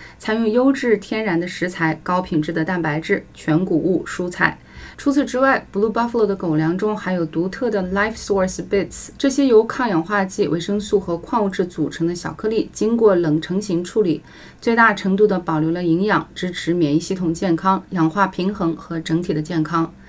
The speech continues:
我们家小七最喜欢吃这个羊肉口味儿的，我买了两袋，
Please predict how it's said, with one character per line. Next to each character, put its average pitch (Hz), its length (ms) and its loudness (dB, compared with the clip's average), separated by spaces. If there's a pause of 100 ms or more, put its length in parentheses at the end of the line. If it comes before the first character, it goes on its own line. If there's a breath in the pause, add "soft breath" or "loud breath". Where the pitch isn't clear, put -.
(300 loud breath)
我 202 80 0
们 208 80 6
家 233 180 4
小 220 200 0
七 220 260 -4
最 226 180 0
喜 - 140 -4
欢 175 220 -2
吃 196 160 -2
这 196 100 0
个 165 80 0
羊 160 220 0
肉 208 160 4
口 160 180 -4
味 175 120 -2
儿 175 100 0
的， 156 240 -4
我 185 120 0
买 175 160 4
了 185 120 0
两 160 260 0
袋， 196 280 -2